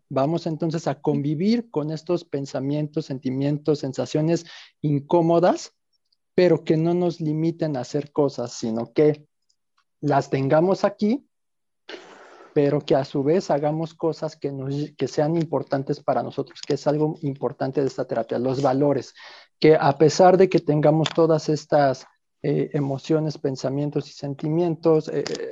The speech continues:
eh, ajá, eh, pues no vamos a poderlas desaparecer y por lo tanto, entonces tenemos que continuar haciendo cosas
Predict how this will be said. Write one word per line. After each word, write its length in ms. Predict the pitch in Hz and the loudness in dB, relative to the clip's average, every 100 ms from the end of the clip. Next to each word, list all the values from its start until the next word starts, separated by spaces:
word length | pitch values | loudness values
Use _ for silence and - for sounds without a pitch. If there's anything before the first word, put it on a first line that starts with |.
| - | -6
eh, 360 | 156 135 123 123 123 120 123 151 _ - | -2 0 0 -2 -8 -14 -18 -20 _ -10
ajá, 240 | - 208 - - - _ _ _ _ | -4 -4 -6 -12 -16 _ _ _ _
eh, 500 | 156 151 143 147 185 _ _ _ | 0 0 0 -2 -8 _ _ _
pues 280 | - 175 - _ | 0 0 0 _
no 160 | 180 208 | 0 4
vamos 260 | 208 208 | 4 2
a 120 | 190 185 | 0 2
poderlas 580 | 151 156 170 165 156 | 2 2 2 2 0
desaparecer 760 | 139 127 123 - 120 131 160 - _ _ _ _ _ | -6 -6 -6 -4 -4 -2 -4 -4 _ _ _ _ _
y 100 | 175 | -2
por 220 | 165 160 156 | 0 2 2
lo 160 | 170 | 2
tanto, 440 | 170 202 175 165 208 | 0 -2 -2 0 -2
entonces 400 | 214 143 131 151 | -2 -4 -6 -6
tenemos 340 | 135 135 151 | -6 -6 -8
que 200 | - 139 | -6 -8
continuar 600 | - 123 117 131 135 156 | -6 -8 -6 -4 0 0
haciendo 440 | 165 156 147 147 143 | 0 -2 -4 -2 -4
cosas 560 | - 139 139 147 - | -2 -4 -2 -6 -8